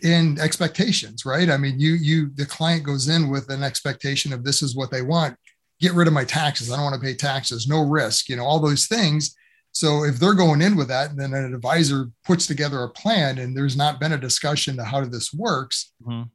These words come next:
Speaker 1: it's not gonna get implemented. The client's gonna be disappointed. The advisor's gonna be disappointed. It just, it's a bad scenario.
Speaker 2: Yeah.
Speaker 1: So, I mean, can't, I, I can do the math. I mean, we can, and that's
Speaker 2: Sure.
Speaker 1: our role is we'll
Speaker 2: You
Speaker 1: run
Speaker 2: do
Speaker 1: the
Speaker 2: the heavy
Speaker 1: numbers. I'll,
Speaker 2: lifting.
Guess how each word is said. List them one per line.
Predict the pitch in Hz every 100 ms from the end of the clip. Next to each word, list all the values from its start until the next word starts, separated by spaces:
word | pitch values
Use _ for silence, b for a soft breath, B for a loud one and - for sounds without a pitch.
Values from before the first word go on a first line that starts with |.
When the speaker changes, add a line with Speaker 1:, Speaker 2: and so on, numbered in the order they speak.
| -
Speaker 1:
it's | - 175 170 - -
not | 170 160 175
gonna | 170
get | 139 143
implemented. | 190 143 131 127 143
The | 135
client's | - 143 147 147
gonna | 139
be | 127
disappointed. | 123 127 120 - 117 131 156
The | 131
advisor's | 120 190 233 139 117
gonna | 123
be | 113
disappointed. | 113 113 101 - 117 175 139
It | 123
just, | - 127 -
it's | 120
a | 113
bad | 104 123 127 123
scenario. | - 123 127 147 117 - _ _ -
Speaker 2:
Yeah. | 90 82 _ -
Speaker 1:
So, | - 226
I | 202
mean, | 170 147
can't, | - 190 190 165 156
I, | 156 208 160
I | 180
can | 208 196
do | 156
the | 151
math. | 117 147 139 131 -
I | 131
mean, | 127
we | 131 175
can, | 170 143
and | 131
that's | 147 170
Speaker 2:
Sure. | 147
Speaker 1:
our | 170
role | 135 127 143
is | 143 123
we'll | 156 226
Speaker 2:
You |
Speaker 1:
run | 190 180
Speaker 2:
do |
Speaker 1:
the | 139
Speaker 2:
the |
heavy | 156 170 135
Speaker 1:
numbers. | 110
I'll, | 170
Speaker 2:
lifting. | 170 82